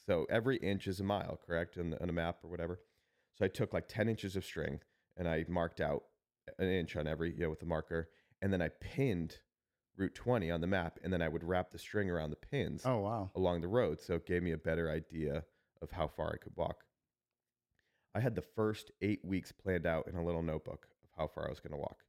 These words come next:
Speaker 1: between twelve and fifteen miles a day, where, um, where I'm gonna stop, how, you know, what I'm gonna need. And, uh, that was the, the planning stages of it, and just buying stuff, um, sleeping bag.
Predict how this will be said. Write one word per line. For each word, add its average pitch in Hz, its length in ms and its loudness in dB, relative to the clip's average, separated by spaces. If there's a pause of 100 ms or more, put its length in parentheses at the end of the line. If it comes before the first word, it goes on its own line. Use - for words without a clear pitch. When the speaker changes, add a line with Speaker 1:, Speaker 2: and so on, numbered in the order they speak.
(280)
Speaker 1:
between 90 280 -2
twelve 113 320 4
and 98 100 -4
fifteen 98 320 0
miles 85 260 0
a 80 60 -8
day, 104 360 2 (640)
where, 92 580 4 (200)
um, 73 400 -4
where 95 180 2
I'm 87 100 2
gonna 78 140 -2
stop, 110 540 0 (380)
how, 92 200 0
you 87 120 0
know, 76 160 0 (280)
what 92 140 2
I'm 87 100 2
gonna 87 160 0
need. 110 300 0 (1200)
And, 82 300 0
uh, 76 240 0 (460)
that 95 200 2
was 92 200 -2
the, 71 120 -8
the 87 180 -6
planning 85 420 0
stages 76 520 -4
of 78 160 -4
it, 73 160 -4 (460)
and 82 200 0
just 82 200 -6
buying 90 300 -2
stuff, 71 260 -6 (220)
um, 73 300 -6 (520)
sleeping 95 280 0
bag. 85 440 0